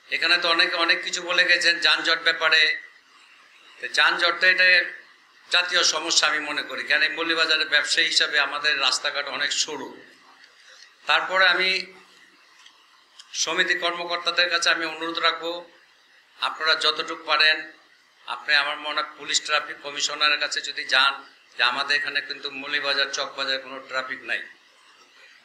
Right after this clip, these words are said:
কিন্তু এই মৌলভীবাজার চকবাজার থেকে কিন্তু আমরা যে রাজস্ব দিয়ে থাকি,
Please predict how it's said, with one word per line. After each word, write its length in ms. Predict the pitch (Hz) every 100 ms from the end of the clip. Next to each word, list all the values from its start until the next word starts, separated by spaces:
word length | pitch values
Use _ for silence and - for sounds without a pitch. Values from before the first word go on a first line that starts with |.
| _
কিন্তু 680 | - 151 170 175 185 180 - _ -
এই 100 | 135
মৌলভীবাজার 1000 | 139 165 165 165 165 165 170 165 - -
চকবাজার 540 | - 151 156 156 156 -
থেকে 180 | 156
কিন্তু 260 | - 160 156
আমরা 220 | 151 151
যে 200 | 147 151
রাজস্ব 440 | 135 139 156 - 165
দিয়ে 220 | 156 151
থাকি, 440 | 147 147 147 139